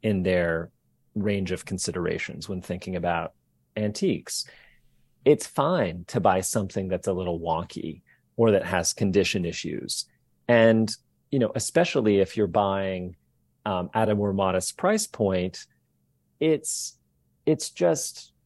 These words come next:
th-, it's not even a factor. It's, it's about, do you wanna live with the thing? Is it still usable? Um, is it something you will enjoy living with and looking at and holding in your hand?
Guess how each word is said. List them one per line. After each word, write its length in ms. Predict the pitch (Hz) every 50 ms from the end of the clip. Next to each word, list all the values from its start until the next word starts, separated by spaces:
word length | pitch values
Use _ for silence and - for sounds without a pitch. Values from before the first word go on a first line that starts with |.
| _ _ _ _ _ _ _ _ - - 117
th-, 140 | 180 -
it's 180 | 160 151 - -
not 200 | 165 170 175 175
even 180 | 170 143 160 147
a 40 |
factor. 480 | 143 - 156 156 147 - - - 82 80
It's, 380 | 82 87 - - - - - _ -
it's 140 | 131 - -
about, 340 | 101 120 113 104 101 -
do 80 | 110 101
you 60 | 95
wanna 180 | 87 90 85 85
live 320 | 95 117 143 156 143 -
with 140 | 151 147 147
the 80 | 143 131
thing? 580 | - - - 139 131 127 127 123 127 123 117
Is 140 | 101 92 -
it 120 | 98 -
still 320 | - - - - 110 95 95
usable? 1040 | 92 82 95 117 139 143 123 143 151 110 131 131 123 123 123 120 120 123 127 123 - - _ _ _ _ _ _ _
Um, 240 | - 101 92 85 85 -
is 100 | 85 90
it 120 | - -
something 340 | - - 131 113 - 120 107
you 140 | 101 104 95
will 160 | 95 98 98
enjoy 300 | 95 92 - 104 85 80
living 480 | 82 95 120 143 151 110 143 135 131
with 320 | 127 127 120 120 113 98 -
and 120 | 90 85
looking 500 | 90 95 110 131 131 - - 131 120 113
at 300 | 113 113 113 113 110 -
and 100 | 95 90
holding 380 | 85 - 120 120 110 120 120 110
in 80 | 107
your 120 | 104 107 104
hand? 680 | 85 90 104 104 104 104 104 104 101 101 101 101 -